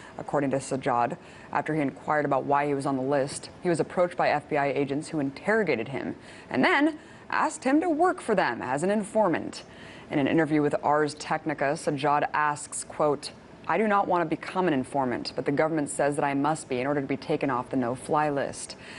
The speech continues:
How can the government tell me that the only way I can see my family again is if I turn my back on my community?"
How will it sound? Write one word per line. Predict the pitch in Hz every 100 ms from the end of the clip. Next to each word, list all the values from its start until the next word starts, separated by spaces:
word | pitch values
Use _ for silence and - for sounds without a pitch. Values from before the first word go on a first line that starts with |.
| -
How | - 196 214
can | 294 311
the | 262
government | 220 214 220 -
tell | - 202 208
me | 147
that | 147 156
the | 160
only | 185 190
way | 180 175
I |
can | 165
see | 147 180 180
my | 135
family | 135 - 196 196 156
again | 127 123 113 147 - - - 151
is | 139
if | 135
I | 131
turn | - 165 190
my | 220 220
back | 160 131 131 - - - - -
on | 123
my | 131
community?" | 156 170 160 135 120